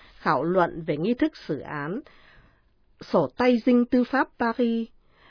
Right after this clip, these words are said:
Các tội phạm không thể trừng phạt, cũng không thể tha thứ, cho một công lý quốc tế, và sẽ là công lý, trừng phạt trong nền dân chủ, Tưởng tượng ra luật lệ,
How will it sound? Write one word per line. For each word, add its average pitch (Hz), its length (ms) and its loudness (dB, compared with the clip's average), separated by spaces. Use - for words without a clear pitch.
Các 349 200 0
tội 196 160 6
phạm 180 260 -2
không 311 280 0
thể 175 220 0
trừng 170 240 0
phạt, 147 300 -6
cũng 285 160 -2
không 285 220 2
thể 165 260 -4
tha 269 220 0
thứ, 226 340 -2
cho 214 200 0
một 170 300 -4
công 202 220 0
lý 196 200 0
quốc 269 280 0
tế, 175 300 -2
và 147 300 -2
sẽ 247 240 -4
là 170 320 2
công 208 220 0
lý, 196 380 -2
trừng 180 260 4
phạt 175 160 -2
trong 269 180 2
nền 175 200 -2
dân 247 300 0
chủ, 139 380 -6
Tưởng 185 300 4
tượng 180 300 4
ra 269 140 2
luật 190 320 -2
lệ, 156 260 -6